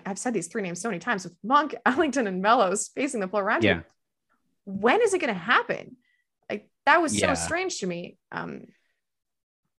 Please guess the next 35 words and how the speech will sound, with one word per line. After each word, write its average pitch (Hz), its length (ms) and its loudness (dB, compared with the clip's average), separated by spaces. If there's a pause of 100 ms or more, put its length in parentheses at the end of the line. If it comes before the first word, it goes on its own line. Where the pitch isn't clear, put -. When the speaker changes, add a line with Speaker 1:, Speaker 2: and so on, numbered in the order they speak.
(380)
Speaker 1:
and 262 120 2
Speaker 2:
I, - 20 4 (120)
Speaker 1:
neither 175 140 8
Speaker 2:
I - 40 10
Speaker 1:
of 180 100 2
them 160 200 0
like 175 240 4
to 180 80 -8
screen. 160 360 -4
Like, 208 140 0
that's 359 200 4
the 269 120 -2
problem. 254 520 4
<laughs> - 0 -
Neither 208 260 8
Speaker 2:
Right. 123 180 8
Speaker 1:
of - 80 6
them 233 60 -4
wanna 269 120 8
Speaker 2:
Yeah, 123 60 6
I 123 40 4
Speaker 1:
be 135 80 4
Speaker 2:
mean, - 20 6
Speaker 1:
that - 260 6 (760)
Speaker 2:
that's, 339 220 8
Speaker 1:
guy. 254 560 2
Speaker 2:
<laughs> - 60 -8
that's 170 160 6
kind 185 160 6
of 151 60 6
the 139 120 8
issue 147 240 4
is 117 100 2
that, 127 160 4
like, 113 300 2